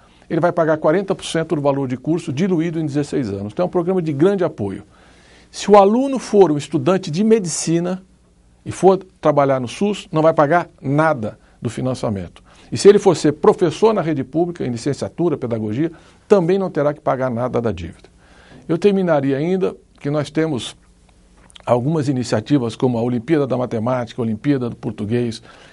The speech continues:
que estimular as escolas a participar dessas, eh, dessas Olimpíadas,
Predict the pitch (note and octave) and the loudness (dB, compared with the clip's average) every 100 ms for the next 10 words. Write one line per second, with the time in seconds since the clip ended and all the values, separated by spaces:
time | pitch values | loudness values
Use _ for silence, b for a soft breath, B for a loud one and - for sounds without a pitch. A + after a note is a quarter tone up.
0 | - A#2 - D3+ C3 D3 D#3+ B2 A2 C#3 | -10 -8 0 2 2 2 2 0 -4 -2
1 | C#3 B2+ A#2+ A#2+ - A2 C#3 C3 A#2 A2 | 0 -2 -2 -4 -6 -2 0 0 -4 -4
2 | A2+ A#2 - - - G#2+ A#2+ B2 A2+ A2 | -6 -6 -10 -14 -10 -4 -2 -2 -2 -4
3 | F#2+ B2 B2 A2 | -4 -4 -4 -4